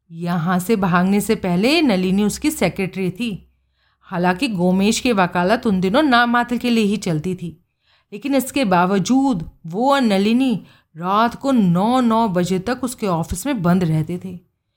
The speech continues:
गोमेश की बीवी के अलावा सारा शहर इस बात को जानता था। फिर एक दिन उसे भी पता चल गया।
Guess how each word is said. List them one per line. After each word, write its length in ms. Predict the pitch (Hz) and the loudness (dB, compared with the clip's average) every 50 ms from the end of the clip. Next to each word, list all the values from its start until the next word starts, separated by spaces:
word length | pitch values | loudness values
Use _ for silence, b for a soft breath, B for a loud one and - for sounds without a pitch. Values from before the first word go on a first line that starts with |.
| _ _ _ _ _ _ | _ _ _ _ _ _
गोमेश 540 | 180 160 202 226 247 262 285 320 349 330 330 | -12 -4 -2 0 2 2 2 2 2 0 0
की 120 | - 311 262 | 0 0 0
बीवी 340 | 196 214 214 202 208 208 | 2 2 2 2 0 0
के 100 | 180 214 | 0 0
अलावा 320 | 196 180 185 180 190 220 269 | 0 0 0 2 2 2 0
सारा 800 | 262 - - - - 302 285 269 269 285 294 294 302 285 254 220 | 0 -2 -10 -4 2 4 4 4 4 4 2 2 2 2 2 0
शहर 500 | 180 - - - 196 165 190 262 285 269 | -2 -2 0 0 2 2 2 2 2 2
इस 180 | 240 - - | 0 -2 -2
बात 200 | 175 190 175 170 | -2 -2 -4 -4
को 120 | - - 180 | -4 -8 -6
जानता 360 | 160 160 151 165 170 190 202 | -6 -4 -4 -4 -4 -6 -10
था। 320 | 202 220 214 220 - _ _ _ _ _ _ _ _ _ _ _ | -10 -14 -16 -18 -20 _ _ _ _ _ _ _ _ _ _ _
फिर 160 | _ - 214 | _ -4 0
एक 180 | 208 202 185 156 | 0 0 2 2
दिन 160 | 170 170 160 | 2 2 2
उसे 180 | 147 - 202 196 | 2 2 0 0
भी 100 | 214 277 | -2 -2
पता 240 | 269 349 - 349 | -2 0 0 -2
चल 200 | 349 339 349 349 349 | -2 0 -2 -2 -2
गया। 200 | 339 359 370 | -2 -2 -4